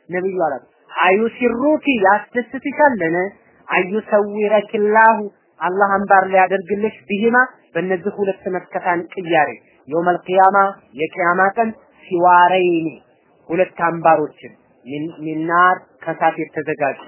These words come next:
ትፈልጊያለሽን? አሏት ነብዩ አለይሂ ሰላቱ ወሰላም። ፈአልቀትሁማ ጣለቻቸው፣ አወለቀቻቸው። ረዋሁ ሰላሳ ወኢስናዱሁ ቀውይ ነው፣ ሰነዱ በጣም ቀውይ ነው። ወሰሐሁል ሐኪም ሚን ሐዲስ አኢሻ ከአኢሻ በሌላ ዘገባ የተዘገበ ሐዲስ ነው።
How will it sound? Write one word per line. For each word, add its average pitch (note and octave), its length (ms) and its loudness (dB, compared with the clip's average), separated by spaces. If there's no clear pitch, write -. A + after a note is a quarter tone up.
ትፈልጊያለሽን? F3+ 800 -2
አሏት D3 420 -4
ነብዩ C#3 280 -10
አለይሂ D3 260 -8
ሰላቱ E3 300 -4
ወሰላም። C3+ 320 -12
ፈአልቀትሁማ F#3+ 680 -2
ጣለቻቸው፣ D#3+ 760 -4
አወለቀቻቸው። D3 880 -4
ረዋሁ F#3+ 300 4
ሰላሳ G3 420 2
ወኢስናዱሁ F3+ 560 -6
ቀውይ D#3+ 300 -4
ነው፣ A2+ 180 -16
ሰነዱ E3 280 -2
በጣም F#3 300 0
ቀውይ G3 280 -2
ነው። A3 120 2
ወሰሐሁል F3+ 520 2
ሐኪም G3+ 360 -2
ሚን E3+ 160 -2
ሐዲስ F3+ 300 -6
አኢሻ F#3 260 -4
ከአኢሻ E3+ 400 0
በሌላ D#3+ 280 -4
ዘገባ D#3 320 -2
የተዘገበ D#3 580 -8
ሐዲስ C#3+ 320 -8
ነው። C#3+ 140 -12